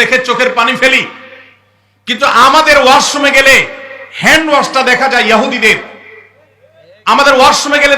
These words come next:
দেখা যায় সাবানটা কেনা হয়েছে যে, যে সাবানটা আমি টাকা দিয়ে কিনে এনেছি আমার পকেট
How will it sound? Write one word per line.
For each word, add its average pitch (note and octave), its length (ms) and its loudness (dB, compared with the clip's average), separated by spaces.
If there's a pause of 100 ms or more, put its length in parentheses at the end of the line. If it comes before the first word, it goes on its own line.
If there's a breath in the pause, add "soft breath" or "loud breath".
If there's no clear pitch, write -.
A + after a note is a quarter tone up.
দেখা C#4+ 220 2
যায় C4+ 140 0 (100)
সাবানটা C#4+ 460 2 (180)
কেনা C4 260 2
হয়েছে B3+ 320 0
যে, C4 80 2 (540)
যে A3+ 60 0 (100)
সাবানটা A#3+ 420 0
আমি A3+ 100 -2 (120)
টাকা G#3+ 240 0
দিয়ে A3+ 180 -2
কিনে A3+ 180 -2
এনেছি A3+ 260 -4
আমার G#3+ 200 -4
পকেট A3 200 -4